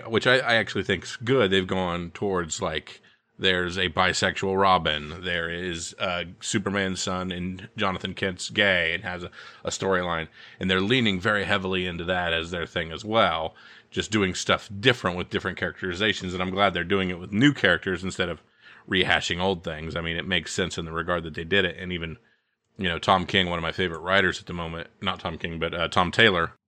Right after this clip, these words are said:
uh, is responsible for some of the stuff on that. So it's, it's being well done and handled well, but they're doing a lot of that thing in the new one. Um, and then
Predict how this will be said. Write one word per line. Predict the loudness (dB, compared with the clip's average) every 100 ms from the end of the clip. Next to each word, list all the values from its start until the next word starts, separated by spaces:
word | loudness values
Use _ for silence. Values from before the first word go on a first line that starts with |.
| _ _ _ _ -4
uh, | -2 -2 -4
is | -4 -4
responsible | -2 -2 -2 -8
for | -12
some | -6 -6
of | -4
the |
stuff | -4 -4 -4
on | -4
that. | -4 -4
So | -4 -6
it's, | -6 -6 0
it's | 0
being | 6 6 6
well | 4 4
done | 4 2 0
and |
handled | -2 0 2 0
well, | 0 0 0 -2
but | -8 -10 -20 -20 -20 -20 _
they're | -4 0
doing | 2 2 2
a |
lot | 0 -2
of | -2 0
that | 2 2 -2 _ -6
thing | -4 -4 -6
in | -6 -6
the |
new | -4 -4
one. | -6 -8 _ _ _ _ 0
Um, | 0 -2 -4
and | -2 2
then | 6 4 4 -4